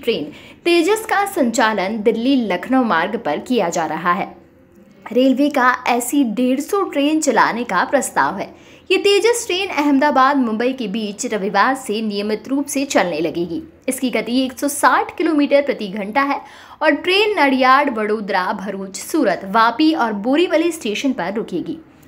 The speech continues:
ट्रेन के भीतर सेवा प्रदान करने वाले पीले रंग के कुर्ते और नीली पैंट में दिखेंगे।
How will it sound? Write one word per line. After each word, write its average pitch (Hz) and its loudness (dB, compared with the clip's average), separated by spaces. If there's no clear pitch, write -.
ट्रेन 440 4
के 466 4
भीतर 403 2
सेवा 349 2
प्रदान 285 0
करने 240 0
वाले 220 0
पीले 214 -4
रंग 220 -4
के 226 -6
कुर्ते 208 -4
और 208 -2
नीली 190 -4
पैंट 226 -2
में 247 0
दिखेंगे। 226 -4